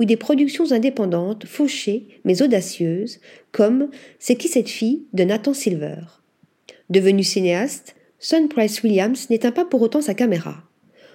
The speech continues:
On le sait déjà à l'image du prochain film de Nathan Silver, Between the Temples, avec à nouveau Jason Schwartzman, ce qui ne l'empêche pas d'annoncer une possible suite à The Sweet East.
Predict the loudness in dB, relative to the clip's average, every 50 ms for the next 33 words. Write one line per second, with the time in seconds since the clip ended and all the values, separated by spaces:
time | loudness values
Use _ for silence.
0 | _ _ 2 4 4 4 4 2 0 0 2 2 2 2 2 0 -2 -2 -2 -2
1 | -2 0 0 0 0 0 0 -2 -2 -4 -6 -4 -2 -2 -2 -2 -2 -2 -4 -2
2 | 0 0 0 2 2 0 0 -2 -2 -2 -4 -4 -2 -2 -4 -4 -2 -4 -6 -6
3 | -8 -10 -10 -14 -18 _ _ _ -2 -2 -2 2 2 4 4 4 4 2 0 0
4 | -2 -2 0 0 0 -2 -2 -4 -8 -10 -14 -16 -20 _ _ _ _ -4 -2 0
5 | 0 0 -2 -2 -6 -6 -2 2 2 4 4 2 2 0 0 0 -2 -6 -10 -20
6 | -20 -20 _ -4 2 4 4 4 4 4 2 2 0 -2 -2 -4 -6 -4 -4 -4
7 | -4 -4 -4 -6 -8 -10 -12 -14 _ _ _ _ _ _ -20 _ _ -4 -4 -2
8 | 0 0 2 2 2 2 2 0 -2 -2 -2 0 0 2 2 2 2 0 -2 -4
9 | -4 -2 -2 -2 -2 -2 -2 0 2 2 0 0 0 -2 0 0 0 0 0 -4
10 | -6 -4 -4 -4 -6 -10 -20 -20 _ _ _ -4 -2 0 0 0 -2 0 -2 -4
11 | -4 -4 -4 -4 -4 -4 -4 -8 -14 -16 -16 -18 -18